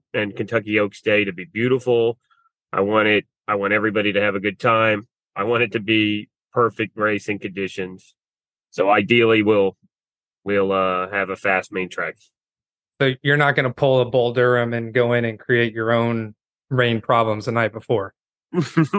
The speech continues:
Speaker 1: No, I, I want everybody to enjoy the day.
Speaker 2: Okay.
Speaker 1: I don't want, I don't, I, I hate, I, there's nothing more disheartening than horse racing who has very few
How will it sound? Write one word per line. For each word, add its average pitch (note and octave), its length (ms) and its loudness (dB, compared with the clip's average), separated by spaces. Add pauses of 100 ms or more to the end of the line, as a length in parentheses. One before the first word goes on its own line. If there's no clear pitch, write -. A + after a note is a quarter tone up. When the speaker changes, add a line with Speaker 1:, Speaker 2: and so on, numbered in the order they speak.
(1040)
Speaker 1:
No, D3 280 4
I, F3+ 320 4
I F3 300 2
want F3+ 240 2
everybody D#3+ 500 0
to C#3 60 2
enjoy B2 420 0
the A#2 120 -4
day. G2 260 -8 (560)
Speaker 2:
Okay. B2+ 320 -4
Speaker 1:
I A#2+ 140 0
don't C3+ 180 2
want, C3 260 2
I C#3 160 0
don't, D3 300 -2
I, D3 240 -2
I B2 100 -6
hate, D3+ 440 0
I, B2 300 -2
there's C#3+ 300 -2
nothing F#3 400 0
more D3 200 2
disheartening A#2+ 600 -2
than G#2+ 220 -2 (600)
horse C3+ 340 2
racing A#2+ 380 0
who B2 120 2
has A#2 180 0
very C3 260 0
few A#2+ 500 -2